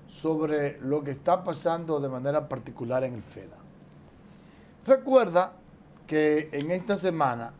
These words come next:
estuvimos hablando sobre un proceso como de despidos que hay en varias instituciones.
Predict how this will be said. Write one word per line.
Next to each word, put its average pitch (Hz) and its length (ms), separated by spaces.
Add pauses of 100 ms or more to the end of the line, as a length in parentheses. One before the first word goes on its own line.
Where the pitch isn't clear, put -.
estuvimos 143 880
hablando 127 640 (540)
sobre 143 800 (480)
un 175 180
proceso 175 540
como 156 280
de 143 120
despidos 139 720
que 107 180
hay 101 260 (920)
en 131 200
varias 165 240
instituciones. 123 840